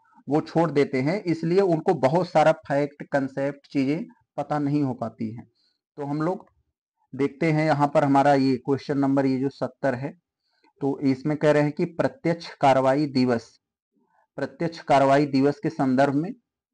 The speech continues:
कौन सा कथन हमारा सही है, उसको पढ़कर बताइए कि कौन सा उत्तर हमारा सही होगा, कौन सा विकल्प।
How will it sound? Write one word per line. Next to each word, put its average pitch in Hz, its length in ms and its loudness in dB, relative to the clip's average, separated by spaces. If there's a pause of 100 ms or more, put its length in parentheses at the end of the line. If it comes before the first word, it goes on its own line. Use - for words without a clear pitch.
(580)
कौन 170 240 -4
सा 170 140 -4
कथन 156 340 -2
हमारा 139 300 2
सही 139 360 0
है, 165 220 -6 (340)
उसको 151 300 -2
पढ़कर 147 400 0
बताइए 131 440 2
कि 190 140 -8
कौन 156 280 -2
सा 147 140 2
उत्तर 139 340 0
हमारा 131 300 0
सही 139 300 0
होगा, 113 260 -2
कौन 135 280 0
सा 135 140 -2
विकल्प। 147 420 -4